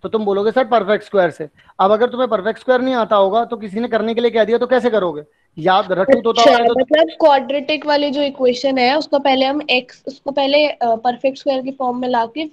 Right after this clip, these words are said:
Speaker 2: फिर एक्स की दो value निकालेंगे।
Speaker 1: बिल्कुल, यहाँ पर भी देखो
Speaker 2: जैसे
Speaker 1: मैंने एक्स
Speaker 2: हमारी
Speaker 1: वाली
Speaker 2: माइनस थ्री और सिक्स आई थी जब हमने middle term splitting से किया था।
Speaker 1: बिल्कुल सही, यहाँ पर देखो हम लोगों ने यही काम किया था ना, ये देखो
Speaker 2: हाँ।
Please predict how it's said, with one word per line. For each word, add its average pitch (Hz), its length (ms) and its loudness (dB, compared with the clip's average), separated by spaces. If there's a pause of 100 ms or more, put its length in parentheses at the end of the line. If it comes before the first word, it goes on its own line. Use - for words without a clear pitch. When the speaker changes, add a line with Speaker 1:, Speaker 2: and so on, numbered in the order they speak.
(220)
Speaker 2:
फिर 330 180 -2
एक्स 269 380 -4
की 294 140 -8
दो 262 180 2
value 226 320 -2
निकालेंगे। 196 600 -10 (180)
Speaker 1:
बिल्कुल, 208 340 0
यहाँ 180 220 0
पर 220 120 0
भी 226 100 -8
देखो 233 180 0
Speaker 2:
जैसे 233 120 0
Speaker 1:
मैंने - 140 0
एक्स - 120 0
Speaker 2:
हमारी 262 220 0
Speaker 1:
वाली 214 100 0
Speaker 2:
माइनस 247 520 -2
थ्री 262 180 -2
और 262 160 2
सिक्स 269 360 -6
आई 240 220 2
थी 254 240 -4
जब 247 180 -2
हमने 247 380 -4
middle 247 340 -2
term 233 160 -4
splitting 226 440 -8
से 220 120 -10
किया 214 220 -8
था। 202 220 -12
Speaker 1:
बिल्कुल 170 400 -4
सही, 139 280 -14 (380)
यहाँ 165 280 -2
पर 185 120 0
देखो 180 180 0
हम 196 160 0
लोगों 190 160 0
ने 202 80 2
यही 190 120 6
काम 202 200 2
किया 185 180 2
था 185 80 0
ना, 202 220 -6
ये 156 160 -6
देखो 135 200 -6
Speaker 2:
हाँ। 220 320 -20